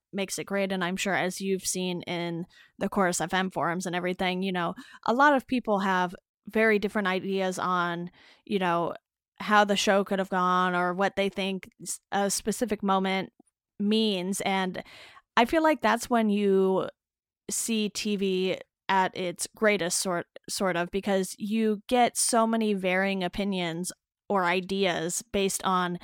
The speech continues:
just this one thing that happens, you know, like the sudden departure itself. There are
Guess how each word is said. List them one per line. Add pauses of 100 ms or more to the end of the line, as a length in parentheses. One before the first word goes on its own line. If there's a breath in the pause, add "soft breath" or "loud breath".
(360 loud breath)
just
this
one
thing
that
happens, (380 soft breath)
you
know,
like
the
sudden
departure
itself. (360)
There
are